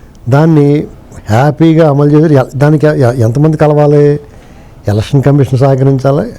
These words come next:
కేంద్రంలో అధికారంలో ఉన్న వాళ్ళు సహకరించాలి, రాష్ట్రంలో యంత్రాంగం సహ-, ఎంతమంది సహకరించాలి అది కూడా చేయాలంటే. ఇప్పుడు దొంగోట్లు ఉన్నాయి కదా అని చెప్పేసి నువ్వు వేయడానికి వస్తే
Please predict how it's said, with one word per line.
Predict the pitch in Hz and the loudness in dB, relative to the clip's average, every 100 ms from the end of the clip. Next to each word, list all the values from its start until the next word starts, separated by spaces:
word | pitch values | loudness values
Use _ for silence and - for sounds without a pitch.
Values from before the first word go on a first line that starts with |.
| - | -2
కేంద్రంలో | 110 135 143 151 147 | 0 2 2 2 2
అధికారంలో | 139 139 143 143 143 | 0 0 0 2 2
ఉన్న | 143 | 2
వాళ్ళు | 143 120 | 0 0
సహకరించాలి, | 139 131 143 135 143 208 285 - - - - - | 0 0 0 0 0 0 -4 -14 -20 -20 -14 -4
రాష్ట్రంలో | 110 139 - 160 160 | -2 -2 0 0 2
యంత్రాంగం | 147 131 131 131 | 0 0 0 0
సహ-, | 117 - 131 | -2 -4 -4
ఎంతమంది | 127 170 202 | 0 0 0
సహకరించాలి | 175 190 185 190 180 | 0 0 0 0 2
అది | 165 | 2
కూడా | 170 170 147 | 0 0 0
చేయాలంటే. | 156 143 117 82 - - - - - - - - | 0 0 -2 -6 -12 -20 -20 -20 -20 -20 -20 -20
ఇప్పుడు | - 120 | -6 -2
దొంగోట్లు | 98 110 151 160 165 | 0 2 2 2 0
ఉన్నాయి | 165 165 | 2 2
కదా | 165 | 2
అని | 170 160 | 2 0
చెప్పేసి | - 160 | 0 0
నువ్వు | 156 156 | 2 2
వేయడానికి | 151 147 143 147 170 160 | 2 2 2 0 0 -2
వస్తే | 156 165 143 | 0 0 0